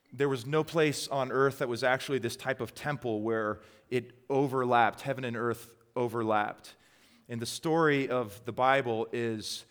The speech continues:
God bringing the kingdom of heaven back to earth, to cover the earth. And the,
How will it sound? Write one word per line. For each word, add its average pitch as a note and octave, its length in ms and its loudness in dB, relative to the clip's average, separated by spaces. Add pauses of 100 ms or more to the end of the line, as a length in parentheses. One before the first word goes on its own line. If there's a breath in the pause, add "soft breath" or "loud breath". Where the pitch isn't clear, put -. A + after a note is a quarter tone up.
(320 soft breath)
God C3 440 4
bringing C3+ 500 -2
the A#2+ 100 -2
kingdom C3 460 -4
of A#2 100 -6
heaven A2+ 600 -4
back A#2+ 340 2 (280)
to A2+ 480 -4 (180)
earth, B2+ 400 0
to B2+ 100 -10
cover C3 500 -2
the A#2 220 -6
earth. A2 420 -4 (460 loud breath)
And A#2 360 -4 (120)
the, A2+ 240 -2